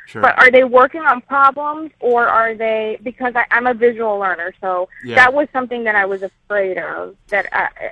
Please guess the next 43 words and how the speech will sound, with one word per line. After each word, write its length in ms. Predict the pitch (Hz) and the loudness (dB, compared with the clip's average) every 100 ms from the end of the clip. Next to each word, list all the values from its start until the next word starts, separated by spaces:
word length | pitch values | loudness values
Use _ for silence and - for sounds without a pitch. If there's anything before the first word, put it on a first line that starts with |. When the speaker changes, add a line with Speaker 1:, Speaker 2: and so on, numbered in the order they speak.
| - | 0
Speaker 2:
I 100 | 208 | 2
would 200 | 214 - | 0 -4
be 480 | 214 202 185 220 - | -8 -8 -10 -12 -14
hearing 440 | 214 269 269 247 | -8 0 2 2
it, 200 | 233 214 - | 0 -2 2
but, 240 | 196 - _ 208 - | 2 2 _ -10 -6
you 140 | 233 | -4
know, 140 | 208 | 0
listening 380 | 226 254 247 226 | 2 2 0 -6
it 140 | 214 - | -6 -4
to 80 | |
while 160 | 220 214 | 2 2
I'm 100 | 202 | 2
driving, 380 | 208 247 240 220 | 2 4 4 2
but 100 | 214 | -2
am 140 | 208 | 0
I 60 | 208 | 0
really 260 | 208 214 | -2 -2
gonna 180 | 202 196 | -4 -6
grasp 360 | 185 208 196 - _ | 0 2 2 -2 _
what 260 | 185 175 - _ _ _ - | -10 -10 -12 _ _ _ -8
is 100 | 220 | -6
going 300 | 202 202 202 | -4 -2 -2
on 260 | 208 208 214 | 0 0 0
since 160 | 208 202 | -6 -10
I'm 140 | 202 | -8
not 220 | 196 185 190 | -4 -4 -2
visually 480 | 202 196 190 185 - | -4 -2 -4 -4 -6
seeing 320 | 196 180 175 | -10 -8 -8
it 180 | 170 - | -12 -10
done? 480 | 185 170 160 175 202 _ _ | -6 -6 -8 -14 -18 _ _
Speaker 1:
You 120 | - 135 | -12 -8
know, 140 | 139 - | -6 -6
I'm 160 | 143 | -6
a, 260 | 131 - - - _ _ | -6 -10 -18 -20 _ _
I 140 | 135 135 | -8 -8
am 200 | 123 113 | -6 -8
a 60 | |
huge 320 | 101 - 127 - | -10 -10 -12 -10
fan 340 | 123 117 117 | -10 -8 -10
of, 280 | 113 107 98 | -10 -12 -12
of 120 | 107 95 | -16 -14
audiobooks, 720 | 104 120 127 127 139 139 | -10 -6 -6 -8 -10 -12